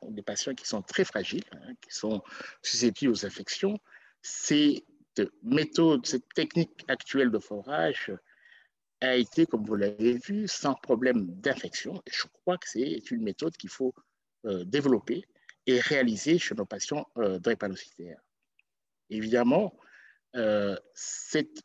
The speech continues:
ces traitements nécessitent que le dépistage soit fait de façon précoce et donc la nécessité que nous réalisons, en fait, que nous ayons, hein, que nous,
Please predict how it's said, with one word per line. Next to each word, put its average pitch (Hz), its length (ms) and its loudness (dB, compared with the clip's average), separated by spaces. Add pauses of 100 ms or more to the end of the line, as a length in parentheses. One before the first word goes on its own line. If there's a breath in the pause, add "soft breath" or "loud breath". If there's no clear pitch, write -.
(120)
ces - 160 -2
traitements 165 440 -4 (260)
nécessitent 160 640 0
que - 80 0
le 120 120 6
dépistage 120 540 -2
soit 113 200 -4
fait - 260 0
de 101 160 -4
façon 98 320 -6
précoce - 600 -8 (440)
et 196 120 -6
donc 165 340 2 (800)
la 95 140 -4
nécessité 147 760 0
que - 160 0
nous 117 420 2 (720)
réalisons, 101 520 0 (300)
en - 120 -20
fait, - 200 -6
que 104 100 -4
nous 95 220 -2
ayons, 139 300 2 (420)
hein, 64 160 -10 (100)
que - 80 -6
nous, 92 220 -4